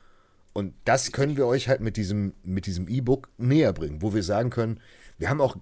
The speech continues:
wir haben auch gerade bei den Übungen, als Beispiel Trizeps, da hast du ja ein Video über Arme abgedreht, die Übungen sind auch so gewählt, dass sie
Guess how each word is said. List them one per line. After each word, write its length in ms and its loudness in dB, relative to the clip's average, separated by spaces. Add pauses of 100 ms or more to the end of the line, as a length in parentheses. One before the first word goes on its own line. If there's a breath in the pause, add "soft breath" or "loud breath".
wir 180 -2
haben 100 2
auch 80 2
gerade 280 4
bei 120 2
den 140 -2
Übungen, 460 0 (360)
als 120 -8
Beispiel 380 0
Trizeps, 420 0
da 80 2
hast 140 -2
du 40 0
ja 120 4
ein 200 -4
Video 260 2
über 320 -4
Arme 320 0
abgedreht, 500 -2 (720 soft breath)
die 180 -2
Übungen 320 0
sind 160 0
auch 120 0
so 200 2
gewählt, 340 2
dass 120 0
sie 240 -4